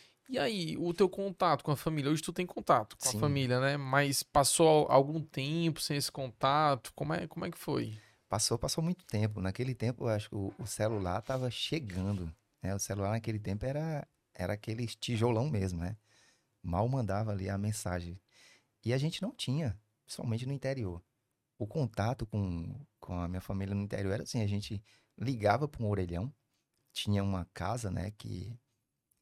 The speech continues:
Speaker 2: que era uma central de telefone, a gente ligava lá, aí dizia, "Olha, daqui uma hora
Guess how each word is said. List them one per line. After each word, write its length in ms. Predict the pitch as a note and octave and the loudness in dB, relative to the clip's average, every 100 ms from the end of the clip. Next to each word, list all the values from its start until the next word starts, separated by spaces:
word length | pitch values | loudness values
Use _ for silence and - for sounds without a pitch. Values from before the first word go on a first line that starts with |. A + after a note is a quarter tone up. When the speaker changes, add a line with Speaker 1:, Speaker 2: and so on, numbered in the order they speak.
| _ _ _ - | _ _ _ -4
Speaker 2:
que 160 | F#2 | -2
era 140 | F2 F2 | 0 0
uma 100 | F2+ | -2
central 580 | - F#2+ F2+ E2+ B2 E3 _ | -2 -2 -2 -2 -2 -6 _
de 100 | - | -8
telefone, 640 | F#2 F2 - F2 G#2 B2+ _ _ _ _ | -6 -6 -6 -4 -4 -6 _ _ _ _
a 80 | - | -2
gente 220 | G2 G2 | -2 -2
ligava 380 | G2 F#2+ A2 D3 | -2 0 0 2
lá, 300 | G#2+ F2+ A2 - _ _ _ _ | 0 0 -2 -8 _ _ _ _
aí 200 | F2+ G2 | -2 -2
dizia, 320 | G#2 F#2 G#2 | -2 -2 -2
"Olha, 340 | C3+ C#3+ G2 F2+ _ _ _ | 0 -2 -4 -10 _ _ _
daqui 960 | G2+ G2 - A2+ B2+ D3 C#3+ C3 G#2+ - _ _ _ - | -6 -6 -6 -6 -4 -2 -4 -4 -8 -12 _ _ _ -2
uma 200 | B2 G#2+ | 2 4
hora 540 | F#2+ B2+ B2 G2 F2 | 4 6 4 2 -2